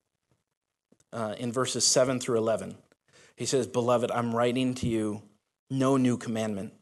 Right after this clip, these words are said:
but an old commandment that you had from the beginning. The old commandment is the word that you have heard. At the same time, it's a new commandment that I'm writing to you, which is true in him and in you, because the darkness is passing away and the true light is already shining.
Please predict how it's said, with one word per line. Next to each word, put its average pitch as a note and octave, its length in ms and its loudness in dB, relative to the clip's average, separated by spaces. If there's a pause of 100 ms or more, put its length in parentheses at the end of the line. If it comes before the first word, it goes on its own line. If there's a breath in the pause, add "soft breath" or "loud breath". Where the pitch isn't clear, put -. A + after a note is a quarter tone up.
(280)
but B2+ 120 2
an A#2 140 0
old D3 280 4
commandment A2+ 400 -4
that F#2+ 120 -4
you G#2 80 -6
had A2 220 -2
from G#2+ 160 -6
the G#2 40 -6
beginning. G#2 480 -6 (480 soft breath)
The C#3 120 6
old D#3+ 240 8
commandment D#3 420 4
is C#3 180 0
the D3 80 2
word C#3+ 280 6
that C#3 100 2
you C3 120 2
have A#2+ 100 4
heard. C3+ 280 4
At A#2+ 160 0
the B2 80 -4
same E3+ 440 4
time, A#2 380 -4 (280 loud breath)
it's C3 140 0
a C3+ 80 4
new D#3+ 240 6
commandment B2 480 0
that A2 100 0
I'm A2+ 180 -2
writing A2+ 300 0
to B2+ 120 -8
you, A#2 60 -2
which A#2+ 200 -2
is A#2 160 -2
true G3 300 2
in F3 160 -2
him C3 380 0
and B2 220 -4
in D3 280 0
you, G#2+ 280 -4 (320 loud breath)
because B2 280 -2
the B2+ 100 0
darkness C#3+ 500 2
is B2 160 -6
passing C3+ 560 -4
away G#2 440 -4 (520)
and - 140 -6
the A#2 80 -2
true D3+ 240 0
light B2 280 2
is A#2 160 -4
already A2+ 380 0
shining. G#2 560 -6